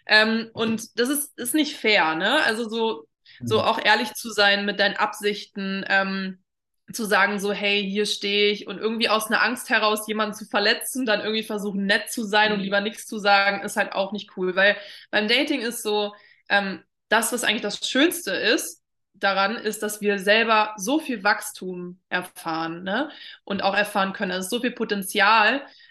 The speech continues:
Speaker 1: ähm, dass wir wachsen können, über uns selber mehr lernen können, über Menschen mehr
Speaker 3: Mhm.
Speaker 1: lernen können, über uns, wie wir in Beziehung sind, über unsere Bedürfnisse lernen können.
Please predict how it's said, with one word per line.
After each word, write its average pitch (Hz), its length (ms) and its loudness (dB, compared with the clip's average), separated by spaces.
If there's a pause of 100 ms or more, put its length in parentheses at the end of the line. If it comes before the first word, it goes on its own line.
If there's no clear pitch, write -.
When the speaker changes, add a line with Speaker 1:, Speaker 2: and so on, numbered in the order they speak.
(100)
Speaker 1:
ähm, 196 420 0
dass 196 220 0
wir 196 100 -6
wachsen 220 320 0
können, 226 300 -2
über 196 180 -2
uns 196 180 -4
selber 226 280 4
mehr 220 200 4
lernen 208 320 2
können, 208 280 -6
über 190 160 -2
Menschen 220 480 0
mehr 214 160 0
Speaker 3:
Mhm. 208 40 0
Speaker 1:
lernen 208 280 2
können, 202 300 -4
über 185 220 -4
uns, 196 220 -6
wie 202 80 -8
wir 196 120 -2
in 190 100 -4
Beziehung 233 500 -4
sind, 214 220 -2
über 190 160 -2
unsere 185 220 -8
Bedürfnisse 226 540 -4
lernen 208 340 2
können. 202 340 0